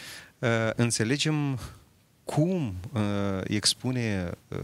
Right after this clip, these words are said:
Hristos, eh, lucrurile pe care El, eh, le, mm, expune în mesajul Său, deci este clar că,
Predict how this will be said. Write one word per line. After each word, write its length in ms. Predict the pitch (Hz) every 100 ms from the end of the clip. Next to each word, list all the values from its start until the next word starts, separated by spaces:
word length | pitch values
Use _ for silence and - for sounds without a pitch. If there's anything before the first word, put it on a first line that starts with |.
| -
Hristos, 680 | 98 107 - 117 120 - -
eh, 420 | 107 101 98 98 92 92 90 87 87
lucrurile 580 | 90 95 123 127 117 110 101 _ _
pe 100 | 98
care 220 | 98 95
El, 460 | 92 107 123 123 110
eh, 420 | 104 98 92 - 92
le, 220 | 92 92 90 90
mm, 260 | 87 82 -
expune 440 | 123 - 110 117
în 180 | 110 98
mesajul 500 | 95 - 101 90 82
Său, 300 | - 82 226 - - - - - -
deci 120 | -
este 240 | 170 -
clar 300 | 147 160 160
că, 540 | 156 - 135 127 113